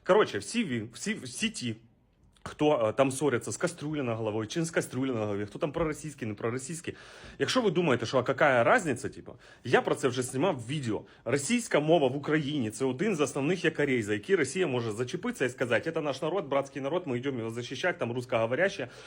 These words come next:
ми будемо воювати за наших». Тобто, п-, здавалось би, такі невеличкі, типу, ну, мову добавте, ну, що вам важко, ми ж з друзями, браття, помірімося, типу,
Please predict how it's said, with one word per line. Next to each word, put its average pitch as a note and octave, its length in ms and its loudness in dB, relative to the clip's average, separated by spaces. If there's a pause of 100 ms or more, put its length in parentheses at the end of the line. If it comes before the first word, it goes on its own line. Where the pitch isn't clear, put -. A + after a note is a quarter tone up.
(160)
ми E3+ 120 4
будемо D3+ 300 4
воювати B2+ 360 6
за B2 80 2
наших». F2+ 320 -4 (500)
Тобто, F#3 340 2 (200)
п-, - 120 -8
здавалось F3 540 4
би, C3 140 -2
такі C#3 220 -2
невеличкі, F#3 580 0
типу, B2+ 220 -10
ну, D4 80 2
мову B3+ 340 4
добавте, A#2+ 420 0
ну, A3 80 -8
що B3+ 140 -6
вам G#3 160 -2
важко, G#3 340 2
ми F3 140 0
ж D3+ 60 -8
з D#3 40 -12
друзями, E3 400 -2
браття, E3 320 -2
помірімося, D#3+ 640 -4
типу, C#3 280 -6